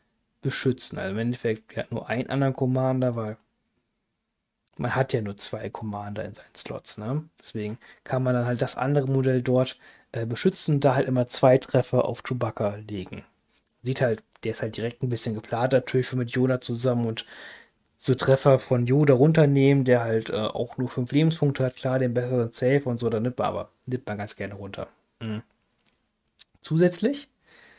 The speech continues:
hat er natürlich, weil sonst der Rebellen-Chewbacca hat natürlich Teamwork Han Solo gehabt, das funktioniert hier natürlich halt nicht, weil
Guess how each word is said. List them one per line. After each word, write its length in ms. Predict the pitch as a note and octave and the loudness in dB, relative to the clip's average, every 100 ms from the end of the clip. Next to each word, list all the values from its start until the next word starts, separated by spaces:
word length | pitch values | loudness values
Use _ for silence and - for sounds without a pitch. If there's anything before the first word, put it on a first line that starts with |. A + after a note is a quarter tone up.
| _ | _
hat 180 | - C#3 | -4 2
er 80 | C#3+ | 4
natürlich, 420 | B2+ - C#3+ C#3+ | 4 4 2 4
weil 120 | A2+ A2 | 2 2
sonst 440 | A#2+ B2 - - | 0 -2 -6 -6
der 100 | A#2 | -4
Rebellen-Chewbacca 640 | A2+ A#2 B2+ B2 B2 - | 0 0 0 0 -2 -2
hat 100 | A#2 | -6
natürlich 320 | C#3+ - A#2+ | -4 -4 -6
Teamwork 460 | - C#3+ C#3 B2 - | -4 -2 0 -2 -4
Han 100 | A#2+ | -4
Solo 300 | B2 E3+ E3+ | 0 2 4
gehabt, 260 | D3 C#3 C3+ | 4 4 2
das 140 | - | -2
funktioniert 360 | A#2+ - A2+ - | -4 -4 -4 -2
hier 120 | A#2+ | -6
natürlich 440 | B2 - A2+ B2 | -4 -6 -8 -8
halt 120 | A2+ | -4
nicht, 240 | C3+ D#3+ - | -2 -2 -6
weil 200 | G#2 | -8